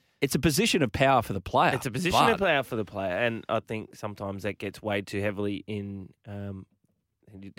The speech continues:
Speaker 2: look at the N B A at the moment with certain contracts and what's happening over there. <clears throat> Recent,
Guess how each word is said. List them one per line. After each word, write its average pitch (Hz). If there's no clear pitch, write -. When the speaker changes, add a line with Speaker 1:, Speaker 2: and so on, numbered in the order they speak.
Speaker 2:
look 123
at -
the 101
N 101
B 98
A 98
at -
the -
moment 104
with 104
certain 101
contracts 98
and 104
what's -
happening 104
over 101
there. 101
<clears throat> -
Recent, 160